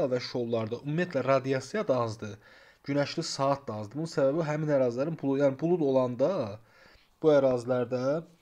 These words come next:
e, radiasiya və günəşli saatların miqdarı az olur. İndi burada da səbəb yazıb, niyə Lənkəran ovalığında və Şollar üzündə min səkkiz yüz, iki min arasında dəyişir. Səbəbi buludluqdur əlbəttə ki,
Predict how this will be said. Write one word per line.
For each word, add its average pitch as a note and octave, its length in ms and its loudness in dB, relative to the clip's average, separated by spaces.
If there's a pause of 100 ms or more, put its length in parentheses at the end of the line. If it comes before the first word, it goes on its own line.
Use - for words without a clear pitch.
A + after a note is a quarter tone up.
(380)
e, A2+ 240 -6
radiasiya B2+ 560 0
və A2 140 -2
günəşli B2 340 -6
saatların A2+ 560 -2
miqdarı B2 640 -4 (440)
az C#3 200 4
olur. F#2+ 320 -8
İndi D3 200 -2
burada D#3 260 2
da - 20 -12
səbəb C3+ 380 2
yazıb, A#2+ 420 -2
niyə C3 320 0 (160)
Lənkəran B2 480 0
ovalığında A#2 560 -2
və C3 160 2
Şollar B2 400 -4
üzündə C3 160 -8
min C#3+ 160 -4
səkkiz D3 460 -8
yüz, - 20 -14
iki D3 240 -4
min B2 100 -6 (140)
arasında A#2 480 -6
dəyişir. C#3+ 400 -4 (540)
Səbəbi C#3 340 2
buludluqdur B2 540 2
əlbəttə A2+ 340 -10
ki, F3+ 160 -2